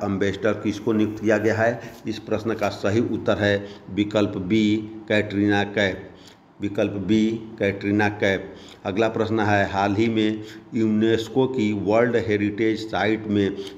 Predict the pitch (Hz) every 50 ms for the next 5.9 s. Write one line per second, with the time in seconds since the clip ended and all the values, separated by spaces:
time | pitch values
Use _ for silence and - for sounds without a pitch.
0 | - - - 104 104 110 107 110 120 127 - 113 101 101 101 107 101 104 104 98
1 | 98 107 107 107 110 110 - - 92 90 95 92 - - 110 110 117 - - 101
2 | 98 101 - - 110 107 101 101 101 104 101 92 101 98 95 92 101 98 90 80
3 | 87 - - - - - - - - 98 98 - - 104 104 101 98 101 110 104
4 | 110 113 113 104 98 98 98 98 - - - 113 117 - - 110 104 101 107 -
5 | 110 110 107 98 104 104 107 98 110 110 104 95 98 101 104 113 120 -